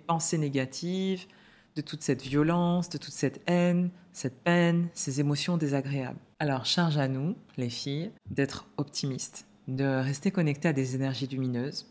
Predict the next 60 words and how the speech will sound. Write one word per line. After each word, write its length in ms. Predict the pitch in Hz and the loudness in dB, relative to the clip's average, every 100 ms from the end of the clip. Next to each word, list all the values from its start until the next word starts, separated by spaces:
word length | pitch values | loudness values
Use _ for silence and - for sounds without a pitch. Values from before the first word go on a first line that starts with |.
| - | -12
Alors, 180 | 123 120 | -4 -2
des 120 | 120 | -2
fois, 260 | 123 139 139 | -2 0 0
c'est, 160 | 139 127 | -2 -2
il 40 | |
y 40 | |
a 40 | 120 | 0
des 140 | 127 | 0
jours, 160 | 127 156 | -2 -4
c'est 120 | 113 | -4
pas 140 | 135 | -4
possible. 440 | 135 135 - - 170 _ _ - | -4 -6 -6 -8 -10 _ _ 0
L'objectif, 480 | 175 175 175 247 233 | 4 4 4 0 2
c'est 160 | 175 | 2
pas 160 | 165 196 | 4 4
d'être 200 | 175 147 | 4 4
dans 260 | 151 143 147 | 0 2 2
un 120 | 143 | 0
positivisme 1080 | 143 151 147 147 - 143 135 156 156 139 127 | 0 0 0 -2 -4 -4 -2 -2 -2 -2 -2
toxique, « 600 | 135 120 - 151 156 139 123 | -4 -4 -4 -4 -4 -4 -4
Oui, 380 | 127 143 151 151 | -2 0 0 -2
euh, 100 | 127 | -4
tout 200 | - 135 | -8 -6
va 120 | 135 | -4
bien, 440 | 123 131 135 143 139 | -4 -4 -2 -2 -2
oui, 160 | 143 | -2
si 180 | 139 139 | -4 -4
je 120 | 135 | -4
pense, 380 | 131 131 131 131 | -2 -4 -4 -6
je 100 | 135 | -4
l'ai. » 300 | 123 127 135 139 | -2 -4 -4 -4
Non. 200 | 127 120 - _ - | -4 -4 -14 _ -2
Quelle 240 | 190 170 | 4 6
est 80 | 208 | 6
mon 180 | 190 151 | 6 4
intention 460 | 143 147 143 - | 2 0 -2 0
de 40 | 160 | 2
départ ? 320 | 147 143 120 | 0 -2 -4
Est-ce 120 | 131 | -4
que 100 | 226 | -2
c'est 140 | - 156 | 0 2
une 80 | |
intention 440 | 143 143 143 - 156 | 0 0 -2 -2 0
d'amour ? 520 | 143 139 131 120 - | 2 2 0 -6 -4
Est-ce 180 | 147 143 | -2 0
que 120 | 233 | 2
j'ai 120 | 220 170 | 2 4
envie 300 | 143 143 175 | 4 2 2
d'aller 240 | 139 165 | 2 2
de 120 | 156 | 0
plus 260 | 147 165 151 | -2 -2 -2
en 80 | 139 | -2
plus 280 | 180 170 | -2 -2
vers 200 | 143 143 | 0 0
l'amour ? 420 | 143 143 131 123 120 | 2 2 0 -4 -6
Ça 160 | - 120 | -6 -2
veut 40 | |
pas 120 | 131 | 0
dire 240 | 131 135 - | 0 -4 -4
que 180 | 123 | -6